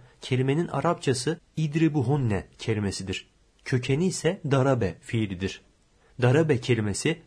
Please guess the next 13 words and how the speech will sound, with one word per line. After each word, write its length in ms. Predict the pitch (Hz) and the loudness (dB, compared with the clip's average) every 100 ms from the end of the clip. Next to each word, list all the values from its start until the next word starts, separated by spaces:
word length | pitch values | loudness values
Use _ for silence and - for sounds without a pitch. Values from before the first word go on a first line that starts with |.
| - | -4
Arapçada 720 | 127 160 - 131 120 147 - | 0 0 0 -2 0 -2 -2
belki 380 | 120 151 156 135 | 2 2 2 2
de 60 | 151 | 2
en 200 | 175 175 | 4 2
zengin 400 | 147 139 151 170 | 2 2 0 0
anlama 400 | 135 135 139 160 | -2 0 -2 -2
sahip 380 | - 127 135 | 0 0 -2
kelimedir. 540 | - 117 113 101 90 - _ _ _ 120 | -4 -2 0 -2 -4 -10 _ _ _ 2
"Darabe" 480 | 120 156 127 165 - | 2 4 2 0 0
dövmek 380 | 131 123 143 165 | 4 6 4 0
anlamına 420 | 151 131 123 117 | -2 0 0 0
geldiği 480 | 107 113 113 120 170 | 0 0 0 0 -2
gibi 320 | 127 120 196 | 0 0 -4